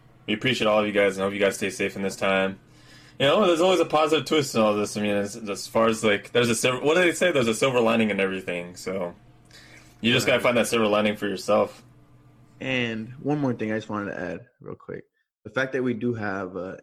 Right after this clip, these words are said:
Speaker 2: Instagram page now, anyone wants to ask any questions for me or Pat, that would be a good way to do it, and we will definitely get to it on the next podcast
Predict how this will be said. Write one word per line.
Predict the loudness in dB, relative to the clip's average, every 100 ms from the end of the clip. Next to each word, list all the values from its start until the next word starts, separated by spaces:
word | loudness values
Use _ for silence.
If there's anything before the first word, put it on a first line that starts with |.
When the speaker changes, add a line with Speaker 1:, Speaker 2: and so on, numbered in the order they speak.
| -14
Speaker 2:
Instagram | -12 -8 -6 -4
page | -2 -2 -4
now, | -8 -10 -14 _ _ _ _ _ -4
anyone | -2 0 0 0 0 -2 -4
wants | -6 -6 -8
to | -14 -6
ask | -4 -4 -6
any | -12 -12
questions | -10 -6 -4 -6 -8 -6 -4 -4 -10 -16 -20 -14
for | -8
me | -2 -2 -2 -4
or | -6
Pat, | -2 0 0 -4 -12 _ _ _ _
that | 0 2
would | 2
be | 2 0
a |
good | 0 0
way | 2 2
to | 0
do | 0 4 6
it, | 6 2
and | -2 -2 -2 0
we | 0 2
will | 2 0
definitely | 2 0 0 -6 -4 -4 -4
get | -2 -4 -4
to | -4 -2
it | -2 -4 _ _ -10
on | -8 -8
the | -8
next | -6 -6 -6 -8
podcast | -6 -6 -8 -12